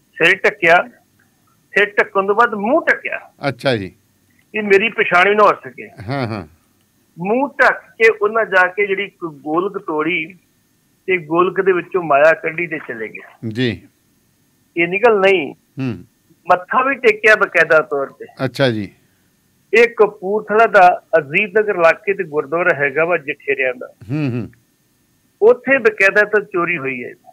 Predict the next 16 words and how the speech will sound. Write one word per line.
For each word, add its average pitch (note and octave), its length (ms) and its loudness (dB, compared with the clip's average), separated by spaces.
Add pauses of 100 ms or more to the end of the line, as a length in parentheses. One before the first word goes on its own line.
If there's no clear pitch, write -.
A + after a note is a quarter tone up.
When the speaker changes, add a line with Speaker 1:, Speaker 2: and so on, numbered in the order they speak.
(140)
Speaker 2:
ਜੀ। A#2+ 320 -4 (1000)
Speaker 1:
ਤੇ G3 300 6 (640)
ਜਦੋਂ G#3 320 4
ਉੱਥੇ A#3 200 0
ਫਿਰ G#3+ 200 4 (280)
ਰਾਤ D3+ 500 2
ਨੂੰ F#3+ 100 0
ਰੌਲਾ D3+ 180 4
ਤੇ F3 120 -6
ਪੈਣਾ E3 220 0
ਹੀ G3+ 80 2
ਸੀ, - 140 -12
ਜੋ F#3 120 0
ਸਵੇਰੇ F#3 340 0
ਆਇਆ F#3+ 320 8
ਉਹ E3+ 260 -4